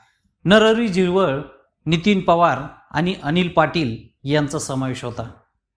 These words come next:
त्यानंतर मागील वर्षी एकनाथ शिंदेंनी बंड केलं, तेव्हा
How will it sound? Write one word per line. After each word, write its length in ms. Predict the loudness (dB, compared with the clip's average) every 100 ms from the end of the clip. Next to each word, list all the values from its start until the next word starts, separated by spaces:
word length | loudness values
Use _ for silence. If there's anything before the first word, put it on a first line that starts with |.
| _
त्यानंतर 560 | 0 2 -2 0 0 0 -14 _ _ 4
मागील 360 | 4 6 2
वर्षी 380 | 4 2 0 -2
एकनाथ 320 | 0 2 2 0
शिंदेंनी 420 | 0 -2 0 0
बंड 320 | 0 2 2 0
केलं, 300 | 0 -4 -4 -10 _ _ _ -2
तेव्हा 380 | 0 2 0